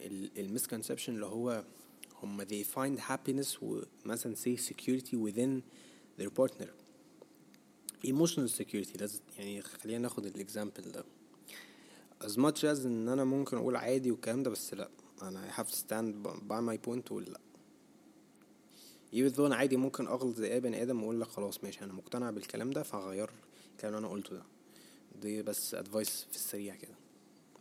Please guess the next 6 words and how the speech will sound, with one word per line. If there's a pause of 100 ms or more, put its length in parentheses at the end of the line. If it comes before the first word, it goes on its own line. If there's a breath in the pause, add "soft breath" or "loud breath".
(1300 loud breath)
بس
usually (680)
الأحسن
بدل
ما
أنت